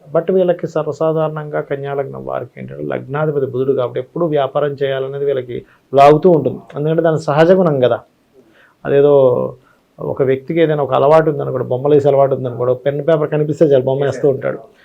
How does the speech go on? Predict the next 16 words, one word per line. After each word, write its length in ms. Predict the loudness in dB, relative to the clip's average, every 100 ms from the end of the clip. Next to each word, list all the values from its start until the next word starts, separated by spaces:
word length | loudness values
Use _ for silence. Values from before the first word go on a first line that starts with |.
| _
<laughs> 460 | -4 2 4 4 -2 -6 -12 -10 2
ఆ 40 | 6
రకంగా 340 | 6 4 0
ఏంటంటే 220 | 0 0 2
వాళ్ళ 220 | 4 2
సహజ 360 | 0 2 4
లక్షణం 600 | 6 4 2 0 2 2 4
వల్ల 440 | 4 4 0 -4 -14 _ _ _ -2
వాళ్ళకి 200 | 0 0
అటువైపు 400 | 0 0 -2 -2
వెళ్తూ 280 | -2 0
ఉంటుంది. 300 | -2 -2 -12
కానీ 220 | -8 -6 -4
బుధుడు 400 | -4 0 4 6
కనుక 260 | 6 4
బాగుండి 600 | 2 4 4 0 -4 -6